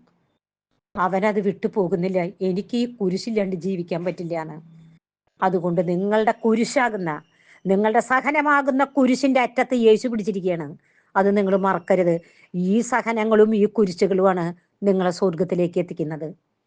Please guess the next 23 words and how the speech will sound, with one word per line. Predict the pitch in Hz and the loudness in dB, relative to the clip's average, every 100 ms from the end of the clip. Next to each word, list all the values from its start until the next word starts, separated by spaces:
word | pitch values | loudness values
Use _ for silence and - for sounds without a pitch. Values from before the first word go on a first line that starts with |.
| _ _ _ _ | _ _ _ _
ഹല്ലേലൂയ. | 175 160 170 170 160 - _ _ - | -4 -4 -2 -2 -2 -6 _ _ -4
എന്നാൽ | 180 175 170 180 175 _ - | -2 0 -2 -2 -6 _ -6
ഈ | 185 226 | 0 2
ലോകത്ത് | 233 208 220 214 226 | 4 4 4 2 0
നിങ്ങൾക്ക് | 226 208 202 226 | 0 -2 2 2
എന്തൊക്കെ | 220 247 254 269 277 | 2 -2 -2 -2 0
വേണമെന്ന് | 254 233 233 214 214 | -2 -2 -2 -2 -4
കർത്താവിന് | 196 196 175 165 | -2 -2 0 -2
അറിയാം. | 170 156 151 - _ - - | -4 -4 -8 -12 _ -10 -4
അതാണ് | 165 202 214 190 208 247 _ _ 185 | 0 2 2 2 0 -2 _ _ -8
മത്തായിയുടെ | 175 208 220 240 | 2 4 6 4
സുവിശേഷം | 254 247 247 247 240 240 _ - | 2 2 2 0 -4 -10 _ -2
ആറാം | 208 214 254 | 0 4 4
അധ്യായത്തിൽ | 294 294 269 220 220 220 | 4 4 4 4 2 2
പറയുന്നത്. | 226 196 180 170 170 170 - _ _ - | 2 2 0 0 0 -2 -8 _ _ -4
എന്ത് | 165 190 | -2 2
ഭക്ഷിക്കും, | 208 214 220 196 214 | 2 2 0 0 0
എന്ത് | 196 | 2
പാനം | 190 202 190 190 202 | 2 2 2 0 0
ചെയ്യുന്നു | 202 190 | 0 0
വെച്ചാൽ | 185 | -2
നിങ്ങൾ | 185 190 294 | -2 -2 0
ഉത്കണ്ഠപ്പെടണ്ട. | 392 254 214 190 180 170 170 | 0 0 0 0 0 -2 -2